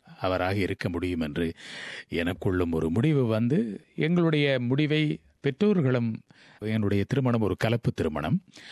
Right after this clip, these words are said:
மாற்று மதமாக இருந்தாலும் கூட அவர் மகிழ்ச்சியோடு ஏற்றுக்கொண்டார்கள். காரணம், என்னை நீண்ட காலமாக பார்த்து என்னுடைய விழுமியங்கள் பேணும் பண்பை அவர்கள், அஹ், அங்கீகரித்திருக்க வேண்டும்.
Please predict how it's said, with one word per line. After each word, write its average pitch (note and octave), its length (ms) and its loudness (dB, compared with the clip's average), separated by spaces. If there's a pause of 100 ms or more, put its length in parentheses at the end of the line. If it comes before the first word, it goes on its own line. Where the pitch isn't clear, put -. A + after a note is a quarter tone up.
(200)
மாற்று C#3+ 340 -2
மதமாக C#3 360 2
இருந்தாலும் C3 500 2
கூட D3+ 160 2
அவர் B2 160 2
மகிழ்ச்சியோடு B2 560 2
ஏற்றுக்கொண்டார்கள். F#2 760 -2 (100)
காரணம், D#3 380 -4 (560)
என்னை B2+ 300 0 (180)
நீண்ட A#2+ 260 0
காலமாக B2 460 0 (100)
பார்த்து A#2 380 -2 (340)
என்னுடைய A2+ 380 0
விழுமியங்கள் A#2+ 720 0 (240)
பேணும் A#2 340 0
பண்பை A#2+ 340 0 (500)
அவர்கள், G2+ 440 -2 (420)
அஹ், G#2+ 300 -4
அங்கீகரித்திருக்க A2 800 -2
வேண்டும். E2 320 -4